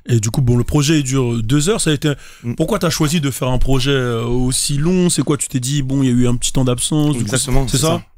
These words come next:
Speaker 2: ça. Ouais, ouais, c'est ça, parce que j'avais envoyé, euh, trois albums en un an. Et pendant un an et, euh, un peu plus d'un an, j'ai rien envoyé.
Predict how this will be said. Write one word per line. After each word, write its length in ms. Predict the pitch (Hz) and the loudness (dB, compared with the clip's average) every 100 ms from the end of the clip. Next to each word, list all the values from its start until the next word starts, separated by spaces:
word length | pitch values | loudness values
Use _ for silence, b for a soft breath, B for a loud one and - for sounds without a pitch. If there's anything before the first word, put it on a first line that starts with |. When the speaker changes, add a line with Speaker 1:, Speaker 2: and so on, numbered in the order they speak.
| 107 | -4
Speaker 2:
ça. 60 | |
Ouais, 140 | 110 117 | 0 2
ouais, 80 | |
c'est 100 | 110 - | 0 -2
ça, 120 | 120 | -4
parce 140 | 110 - | -4 -6
que 580 | 98 95 98 95 95 95 | -4 0 0 0 0 -2
j'avais 400 | 92 87 90 98 | -4 -6 -8 -6
envoyé, 440 | 98 95 101 101 | -4 -2 0 0
euh, 180 | 95 90 - _ _ _ - | 0 -2 -6 _ _ _ -10
trois 280 | 110 107 | -4 -2
albums 340 | 104 101 107 101 | 0 0 0 2
en 200 | 95 92 | 0 -2
un 140 | 98 101 | -4 -4
an. 240 | 117 135 _ _ _ _ _ _ _ _ | -4 -6 _ _ _ _ _ _ _ _
Et 80 | 95 | -16
pendant 260 | 92 95 101 | -8 -8 -6
un 180 | 104 104 | -4 -2
an 260 | 110 113 | -2 -2
et, 80 | 104 95 | -2 -2
euh, 280 | 92 90 | -4 -6
un 60 | 90 | -8
peu 140 | - | -10
plus 100 | - | -14
d'un 160 | 95 101 | -8 -6
an, 80 | 101 | -4
j'ai 120 | 87 | -6
rien 160 | 92 95 | -6 -6
envoyé. 440 | 95 92 113 139 | -6 -6 -8 -6